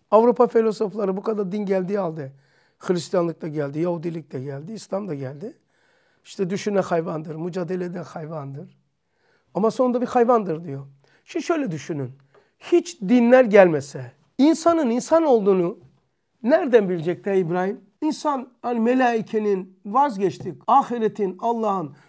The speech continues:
şu Peygamber aleyhissalatü vesselamın ve Kur'an'ın bize yaptığı iyiliğe bak.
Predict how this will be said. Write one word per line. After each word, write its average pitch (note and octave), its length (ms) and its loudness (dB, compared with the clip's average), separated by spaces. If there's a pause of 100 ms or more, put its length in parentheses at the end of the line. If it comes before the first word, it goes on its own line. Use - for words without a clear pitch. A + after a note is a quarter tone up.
şu - 220 -4
Peygamber B3+ 420 -4
aleyhissalatü A3 600 -4
vesselamın G3+ 500 -8
ve F#3 140 -8
Kur'an'ın F#3+ 440 -8
bize F3 180 -8
yaptığı F3 320 -10
iyiliğe E3+ 420 -6
bak. B2+ 280 -18